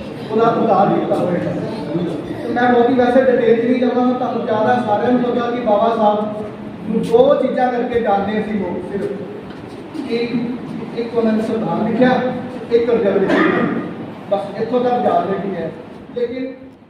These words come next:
ਜਿਸ ਨੂੰ ਇੰਨਾ ਤਸਕਾਰਿਆ ਗਿਆ, ਉਸ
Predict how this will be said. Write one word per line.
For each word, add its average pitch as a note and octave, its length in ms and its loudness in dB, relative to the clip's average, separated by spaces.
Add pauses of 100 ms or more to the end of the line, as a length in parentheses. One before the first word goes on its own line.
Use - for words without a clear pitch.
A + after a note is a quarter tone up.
(540)
ਜਿਸ C4 220 -14
ਨੂੰ C4 180 -6
ਇੰਨਾ C4 180 -6
ਤਸਕਾਰਿਆ B3+ 760 -8
ਗਿਆ, A3+ 180 -6 (1300)
ਉਸ C#4+ 140 -8